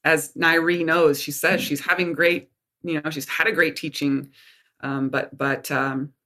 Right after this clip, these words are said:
you know, I think self-compassion and, and kindness is, is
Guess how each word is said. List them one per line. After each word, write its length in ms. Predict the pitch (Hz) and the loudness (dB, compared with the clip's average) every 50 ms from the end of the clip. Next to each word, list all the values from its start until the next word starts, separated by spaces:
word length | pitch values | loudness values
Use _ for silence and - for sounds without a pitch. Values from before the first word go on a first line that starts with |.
| _ _ _ _ - | _ _ _ _ -8
you 120 | 208 214 190 | -4 0 2
know, 220 | 151 143 143 - _ _ _ _ _ _ _ _ _ _ _ - | 2 0 0 -4 _ _ _ _ _ _ _ _ _ _ _ -2
I 200 | - 160 165 - | 0 2 2 2
think 320 | - 165 156 143 - - | 2 2 0 0 -4 -8
self-compassion 1160 | - - - - 175 175 175 - - 185 165 165 143 143 143 - - 143 135 139 135 139 139 _ _ _ _ _ - | -18 -12 -4 -2 -2 -2 -2 -4 -6 -6 -2 0 0 0 0 -2 -4 -4 -4 -4 -4 -6 -10 _ _ _ _ _ -8
and, 340 | - 143 143 143 135 139 - | -4 -2 0 0 -2 -2 -4
and 160 | 139 139 139 - | -4 -4 -4 -2
kindness 560 | - 135 135 143 143 139 131 - - - - - | 0 0 2 2 2 0 0 -4 -8 -10 -8 -6
is, 400 | 135 135 135 131 127 - - - | -4 -4 -4 -4 -8 -10 -12 -10
is 380 | - 131 131 143 - - - | -8 -8 -8 -8 -8 -10 -12